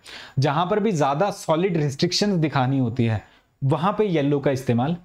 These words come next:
किया जा सकता है कि मतलब अगर यहाँ पे येलो है इसका मतलब आप अपनी लेन के अंदर ही रहें, जरूरत पड़े तो चेंज कर लीजिए, बीच में तो बिल्कुल ही ना चलाएं, अपनी लेन में चलाएं।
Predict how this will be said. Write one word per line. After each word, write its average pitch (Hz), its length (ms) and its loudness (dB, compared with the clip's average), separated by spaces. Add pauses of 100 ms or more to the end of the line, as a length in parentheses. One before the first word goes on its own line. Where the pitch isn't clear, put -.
(100)
किया 120 240 2
जा 104 140 0
सकता 107 320 -2
है 107 120 -4 (340)
कि 127 300 0 (140)
मतलब 127 440 0 (300)
अगर 139 180 2
यहाँ 135 240 2
पे 147 120 2
येलो 143 200 2
है 147 80 2
इसका 135 180 -2
मतलब 147 240 0
आप 143 140 0
अपनी 147 220 0
लेन 139 280 0
के 139 100 0
अंदर 135 200 2
ही 131 60 0
रहें, 131 160 0
जरूरत 151 440 0
पड़े 156 180 2
तो 156 200 0
चेंज 147 260 0
कर 147 120 0
लीजिए, 139 320 0 (300)
बीच 170 240 0
में 165 120 0
तो 156 80 0
बिल्कुल 131 300 0
ही 131 60 2
ना 127 140 0
चलाएं, 113 340 0 (340)
अपनी 139 240 2
लेन 135 180 2
में 135 140 0
चलाएं। 120 280 0